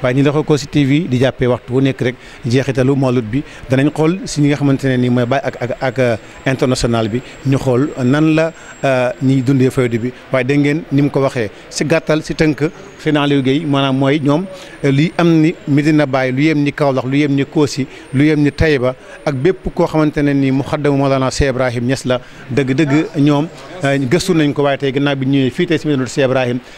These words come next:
amatuñ leneen lu ñuy bëgg, amatuñ leneen lu ñuy ut, amatuñ leneen lu ñuy sàkku.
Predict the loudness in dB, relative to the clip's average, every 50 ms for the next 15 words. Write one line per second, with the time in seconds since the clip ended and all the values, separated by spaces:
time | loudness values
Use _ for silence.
0 | -10 -6 -2 0 0 0 2 2 2 4 4 4 2 2 2 2 2 2 2 0
1 | 0 -2 -2 -4 -4 -2 0 0 0 0 2 0 2 2 2 2 2 2 2 2
2 | 2 0 0 -2 -2 -2 -2 -2 -2 -2 -2 0 0 0 2 2 0 0 0 0
3 | -2 -2 -2 -2 -4 -4